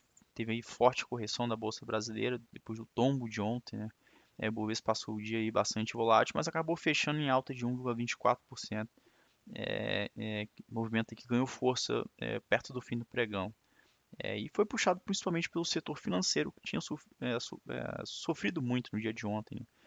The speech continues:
por conta da alta das taxas de juros, né, na, embutidas ali na curva do D I,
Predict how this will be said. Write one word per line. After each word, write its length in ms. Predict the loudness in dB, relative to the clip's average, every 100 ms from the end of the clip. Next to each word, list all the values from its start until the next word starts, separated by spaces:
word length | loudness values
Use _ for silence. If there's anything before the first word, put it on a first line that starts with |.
| -20 _ -14
por 120 | -12
conta 400 | -2 -2 -2 0
da 200 | 6 8
alta 540 | 8 6 2 -2 -2 _ _
das 240 | -2 0
taxas 280 | 2 0 0
de 100 | -4
juros, 400 | -4 -2 -2 -4
né, 220 | -4 -4 -4
na, 140 | -6 -8 -12 -14 -10
embutidas 400 | -10 -8 -8 -6
ali 140 | -4
na 140 | -4
curva 260 | -4 -4 -4
do 100 | -4
D 140 | -4
I, 220 | -4 -4